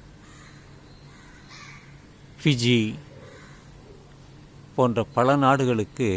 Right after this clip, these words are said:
அவர்களும் புலம்பெயர்ந்துள்ளார்கள். ஏனென்றால், நாம் தேடி பார்க்கும் பொழுது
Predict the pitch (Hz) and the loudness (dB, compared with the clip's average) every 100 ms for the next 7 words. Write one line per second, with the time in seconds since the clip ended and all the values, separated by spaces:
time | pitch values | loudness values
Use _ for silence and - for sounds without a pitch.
0 | 104 117 - - 104 123 127 131 143 - | -4 -10 -12 -4 -2 0 0 -2 -4 -2
1 | 117 123 113 104 98 87 87 78 80 78 | 0 0 -2 -4 -6 -6 -6 -6 -10 -14
2 | - - - - - - - - - - | -18 -20 -20 -20 -20 -20 -20 -20 -20 -20
3 | - - - - - 135 143 127 127 139 | -20 -20 -20 -20 -6 -2 0 0 0 0
4 | 123 117 104 - 139 143 - 120 107 113 | 0 -2 -4 -4 -4 -4 -4 -4 -4 -6
5 | 101 104 104 123 | -4 -4 -4 -4